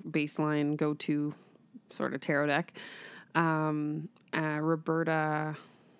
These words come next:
oh, I can't think of her last name. The Language of Tarot. I know you can find it on Amazon.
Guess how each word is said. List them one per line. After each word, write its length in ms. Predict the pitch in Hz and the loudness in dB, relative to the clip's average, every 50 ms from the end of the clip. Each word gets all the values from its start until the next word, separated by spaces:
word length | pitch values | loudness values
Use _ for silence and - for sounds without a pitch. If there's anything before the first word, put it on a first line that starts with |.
| - - _ - - - - - _ _ _ _ _ _ _ | -20 -20 _ -20 -20 -20 -20 -20 _ _ _ _ _ _ _
oh, 40 | - - - - - | -20 -18 -18 -18 -18
I 40 | - | -20
can't 200 | - - - - | -16 -12 -10 -6
think 140 | - - - | -6 -6 -6
of 80 | - - | -6 -6
her 60 | - | -4
last 240 | - - - - - | -4 -4 -6 -4 -4
name. 240 | - - - 160 - - - - - - - - - _ | -2 -2 -2 -4 -6 -12 -18 -20 -20 -20 -20 -20 -20 _
The 60 | - 160 | -2 0
Language 300 | 170 196 208 214 196 202 | 2 4 4 2 2 2
of 40 | 190 | 2
Tarot. 400 | 190 175 175 170 170 170 165 - - | 4 4 4 4 4 2 2 2 4
I 80 | 175 | 4
know 100 | 175 190 | 6 6
you 100 | 196 202 | 6 6
can 120 | 202 202 185 | 4 4 4
find 180 | 196 180 175 | 4 4 4
it 80 | 170 165 | 4 4
on 400 | 156 156 151 151 151 151 170 160 - - - _ _ _ _ _ - | 2 2 2 2 2 0 -2 -4 -6 -14 -20 _ _ _ _ _ -6
Amazon. 760 | 170 160 156 147 143 143 143 147 147 - - - - 156 | -4 -2 -2 -2 -2 -2 -2 -2 -4 -2 -2 -4 -4 -6